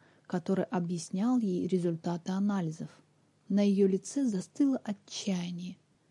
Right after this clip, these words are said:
Увидев мужа, она кинулась к нему и разрыдалась.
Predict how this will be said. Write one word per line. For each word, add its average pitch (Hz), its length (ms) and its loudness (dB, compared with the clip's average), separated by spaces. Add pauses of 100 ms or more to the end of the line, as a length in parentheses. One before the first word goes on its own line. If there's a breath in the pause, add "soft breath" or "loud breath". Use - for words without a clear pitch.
(180)
Увидев 208 520 4
мужа, 262 420 6
она 233 240 6
кинулась 294 520 4
к - 60 -16
нему 220 300 4
и 269 140 4
разрыдалась. 185 920 0